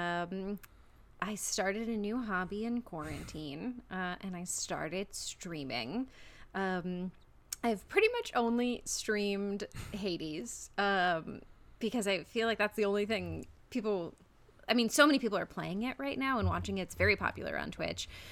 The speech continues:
Uh, and also, I'm just like, "Whatever, I was involved. I'll just, I'll see if anybody's interested in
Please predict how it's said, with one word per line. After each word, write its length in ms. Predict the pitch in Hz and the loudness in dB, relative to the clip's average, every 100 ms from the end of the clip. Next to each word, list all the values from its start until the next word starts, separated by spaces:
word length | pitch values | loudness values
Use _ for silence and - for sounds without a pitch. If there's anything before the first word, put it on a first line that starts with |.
| - | -4
Uh, 140 | 214 214 | 2 4
and 100 | 220 | 6
also, 260 | 320 - 330 | 4 8 8
I'm 160 | 302 285 | 8 6
just 180 | 294 | 2
like, 240 | 294 302 - | 2 0 4
"Whatever, 320 | 415 523 220 | 8 10 10
I 80 | 151 | 8
was 100 | 262 | 6
involved. 460 | 302 320 302 160 170 | 6 8 8 6 4
I'll 100 | 180 | 2
just, 520 | 202 208 - - - - - - - - | 2 -2 -4 -8 -14 -16 -18 -20 -8 2
I'll 400 | 214 202 - - | 4 4 2 0
see 160 | 254 | 2
if 80 | 247 | 4
anybody's 360 | 247 247 254 247 | 4 4 2 2
interested 420 | 240 233 254 240 | 0 0 0 2
in 240 | 247 247 | 2 0